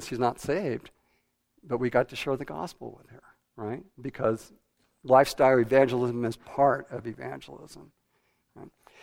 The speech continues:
Here's the other thing, and this, uh, this is, to me, this was a game changer. I evangelize because of election. What, what a freeing thing.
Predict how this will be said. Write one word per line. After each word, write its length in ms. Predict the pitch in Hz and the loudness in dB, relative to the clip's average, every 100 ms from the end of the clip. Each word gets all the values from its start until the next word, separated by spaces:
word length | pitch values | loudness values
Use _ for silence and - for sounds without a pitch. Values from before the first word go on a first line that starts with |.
| - | -6
Here's 220 | - 226 180 | 6 6 8
the 120 | 165 | 8
other 220 | 170 170 | 8 8
thing, 240 | 143 131 | 4 0
and 120 | 135 147 | 2 2
this, 200 | 170 - | -2 -6
uh, 200 | 156 - _ - | -14 -16 _ -10
this 300 | 160 160 135 | -6 -4 -6
is, 200 | - - | -10 -16
to 140 | - 135 | -6 0
me, 240 | 143 131 | 2 2
this 240 | 127 - | 0 -6
was 240 | 123 123 123 | -2 -2 -2
a 40 | |
game 320 | 113 123 117 | -4 -2 -2
changer. 580 | 110 117 113 113 113 123 _ _ _ _ _ _ _ _ _ _ _ | -4 -4 -4 -4 -8 -8 _ _ _ _ _ _ _ _ _ _ _
I 140 | 160 | 6
evangelize 960 | 160 165 180 190 170 156 160 151 147 - | 8 10 10 10 8 10 10 10 6 0
because 560 | 147 143 - 160 156 139 | -4 -4 2 6 6 4
of 100 | 127 | 0
election. 680 | 117 135 - - 123 - - _ _ _ _ _ _ _ _ - | 0 -2 -6 -10 -12 -14 -16 _ _ _ _ _ _ _ _ 2
What, 280 | 202 180 165 | 6 6 6
what 100 | 196 | 4
a 60 | 151 | 4
freeing 400 | - 160 156 139 | 0 0 0 -2
thing. 420 | - 139 139 | -4 -4 -4